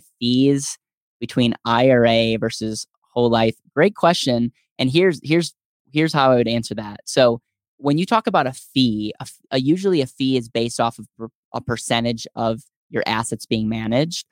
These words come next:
Or if you're investing in certain funds with certain advisors, they have a front-loaded fee.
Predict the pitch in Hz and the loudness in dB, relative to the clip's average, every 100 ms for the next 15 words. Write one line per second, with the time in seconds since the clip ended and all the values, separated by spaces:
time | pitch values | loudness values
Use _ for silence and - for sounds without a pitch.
0 | _ _ 147 156 147 139 131 123 123 120 | _ _ 4 6 6 4 -2 0 0 2
1 | 117 - 117 113 110 113 - 110 107 110 | 0 -2 -4 -2 -2 -4 -4 -4 -4 -6
2 | - 110 110 110 - - 113 113 113 - | -6 -8 -6 -10 -10 -4 -2 -2 -4 -4
3 | 120 104 113 110 113 117 113 - 117 117 | -4 -2 -2 -2 -2 -2 -4 0 0 0
4 | 117 117 117 120 - 117 - 117 113 - | -2 0 -2 -4 -2 0 0 -2 -4 -8
5 | 107 107 104 | -6 -6 -12